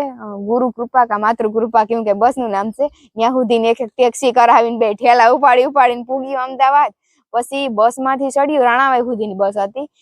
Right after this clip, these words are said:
રાણાવાઈ પૂગ્યું રાઈતે, રાઈતે ને પછી જોઈને નીતિનભાઈ આવ્યા તેડવા ને પછી અમે પૂગી ગયું ઘરે. એટલે ઘણાય મને પૂછતા હોય કે "તમે દુબઈ શું કરવા ગઈ છું?" તો તમે સમજો તો ફરવાઈ ગઈ છું ને સમજો ને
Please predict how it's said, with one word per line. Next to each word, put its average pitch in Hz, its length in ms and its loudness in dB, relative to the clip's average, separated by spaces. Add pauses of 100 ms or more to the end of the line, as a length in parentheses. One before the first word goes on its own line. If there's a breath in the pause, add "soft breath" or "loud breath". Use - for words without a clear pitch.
(220)
રાણાવાઈ 233 440 2
પૂગ્યું 254 440 0
રાઈતે, 240 500 2 (400)
રાઈતે 220 580 -2
ને 196 320 -4 (240)
પછી 208 340 -6
જોઈને 214 380 -2
નીતિનભાઈ 196 520 -4
આવ્યા 185 260 0
તેડવા 214 460 0
ને 170 80 -16 (120)
પછી 208 280 -4
અમે 190 240 -6
પૂગી 196 340 -10
ગયું 151 240 -12
ઘરે. 190 240 -2 (320)
એટલે 180 200 -12
ઘણાય 226 340 0
મને 214 240 -2
પૂછતા 226 380 -4
હોય 196 140 2
કે 190 100 -2
"તમે 190 240 -4
દુબઈ 208 300 0
શું 277 280 4
કરવા 220 320 2
ગઈ 208 240 -4
છું?" 220 220 -6 (340 loud breath)
તો 254 160 4
તમે 277 240 2
સમજો 294 380 2
તો 240 140 2
ફરવાઈ 294 440 4
ગઈ 294 200 -6
છું 320 220 -4
ને 294 60 -4
સમજો 330 400 0
ને 254 160 -4